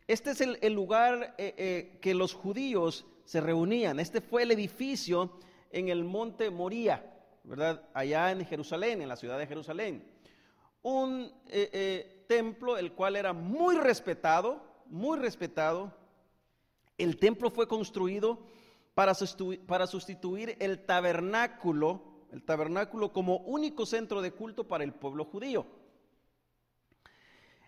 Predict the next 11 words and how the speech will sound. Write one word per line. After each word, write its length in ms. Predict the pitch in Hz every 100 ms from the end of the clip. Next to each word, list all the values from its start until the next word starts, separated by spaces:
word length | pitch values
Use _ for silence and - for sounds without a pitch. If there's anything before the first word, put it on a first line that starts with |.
| _
Esta 260 | - 269 247
fue, 360 | 196 247 247 -
este, 600 | 254 294 - 233 226 -
eh, 440 | - 208 208 - 202
eh, 40 |
tabernáculo 760 | 196 202 220 247 277 - 190 185
o 240 | 180 156
el 160 | 165 175
templo 480 | 277 277 - 170 165
fue 200 | - 226
saqueado 600 | 214 - 208 196 233